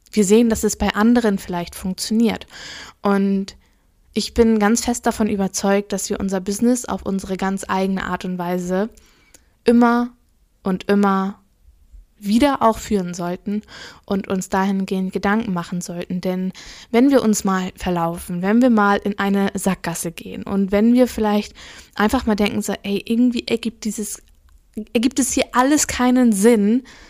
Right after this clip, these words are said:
dann ist es doch wichtig, dass wir uns im Kern daran erinnern können, wer wir in unserem Unternehmen sind und sein wollen, um dann wieder weiterzugehen. Dass wir von uns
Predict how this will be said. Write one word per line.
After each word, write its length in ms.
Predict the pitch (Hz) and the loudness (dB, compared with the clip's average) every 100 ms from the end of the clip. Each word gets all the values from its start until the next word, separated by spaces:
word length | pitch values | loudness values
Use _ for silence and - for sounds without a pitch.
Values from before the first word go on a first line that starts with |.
| - - - | -20 -20 -10
dann 140 | - 202 | -2 0
ist 200 | 233 247 | 0 -2
es 100 | - | -4
doch 220 | 196 - | -6 2
wichtig, 380 | 233 - 214 - | 0 2 -2 -2
dass 220 | 196 - | -6 -4
wir 120 | 202 | -4
uns 320 | 208 196 - | -2 -4 -6
im 180 | - 196 | -6 -4
Kern 380 | - 226 233 220 | -2 0 2 2
daran 280 | 202 190 190 | 0 0 -2
erinnern 500 | - 233 226 202 185 | 2 4 4 2 -4
können, 420 | - 175 185 185 _ - - - 208 | -6 -6 -6 -10 _ -20 -20 -12 2
wer 260 | 208 190 | 4 4
wir 360 | 226 269 277 - | 4 4 4 0
in 100 | 208 | -2
unserem 380 | 202 202 190 190 | -2 -2 -2 -4
Unternehmen 720 | 190 - 185 190 214 214 196 | -6 -6 -4 0 4 4 2
sind 380 | 185 196 233 240 | 0 0 0 -2
und 120 | 202 | -6
sein 520 | 190 196 196 196 185 | -4 -4 -2 -4 -2
wollen, 480 | 196 208 196 208 254 - - - - | 2 2 2 0 -2 -6 -20 -20 0
um 260 | 214 208 196 | 4 4 4
dann 480 | 208 247 269 254 - - | 2 4 4 2 0 -10
wieder 440 | 196 202 190 180 - | -4 0 0 0 -4
weiterzugehen. 880 | 196 180 - 170 - - 170 160 190 _ _ - - - | -2 0 0 -6 -8 -8 -10 -12 -14 _ _ -20 -20 -6
Dass 180 | 196 - | -4 2
wir 100 | 214 | 2
von 200 | - 196 | 2 -4
uns 720 | - 269 294 302 - - - | 0 2 4 2 0 -10 -12